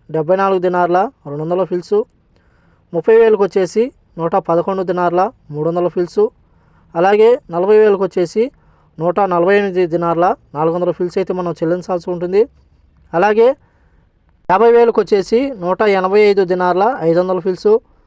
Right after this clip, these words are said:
లక్ష రూపాయలకు వచ్చేసి మూడు వందల డెబ్బై ఒక్క దినార్లు అయితే మనం చెల్లించాల్సి ఉంటుంది. అలాగే నిన్న ఉదయం మనం కువైట్లో చూసుకుంటే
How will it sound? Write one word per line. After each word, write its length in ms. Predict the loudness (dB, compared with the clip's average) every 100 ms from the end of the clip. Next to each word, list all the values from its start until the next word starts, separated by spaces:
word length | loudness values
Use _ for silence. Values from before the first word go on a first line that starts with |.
| _ _ _ _ -4
లక్ష 160 | -2 0
రూపాయలకు 320 | 2 2 2 2
వచ్చేసి 340 | 0 0 0 0 -6 -6
మూడు 120 | -2 0
వందల 180 | 2 2
డెబ్బై 240 | 0 2 -2
ఒక్క 140 | 0 -4
దినార్లు 280 | 0 0 0
అయితే 140 | -2 -4
మనం 160 | -4 -4
చెల్లించాల్సి 480 | -2 -4 -2 -2 -2
ఉంటుంది. 300 | -4 0 0 0 _ _ _ _ -2
అలాగే 360 | 0 2 4 2 0 _ _ _ _ -4
నిన్న 120 | 0 2
ఉదయం 260 | 4 4 2
మనం 140 | 0 0 2
కువైట్లో 340 | 2 2 0 0
చూసుకుంటే 420 | -4 -6 0